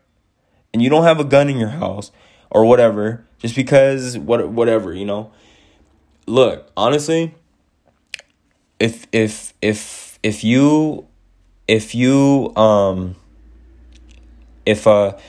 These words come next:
if a person is trying to come into your house, break in your window, or whatever, right? Okay? And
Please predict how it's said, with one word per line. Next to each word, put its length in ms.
if 160
a 60
person 440
is 140
trying 280
to 60
come 240
into 200
your 140
house, 260
break 300
in 80
your 140
window, 480
or 180
whatever, 460
right? 380
Okay? 420
And 480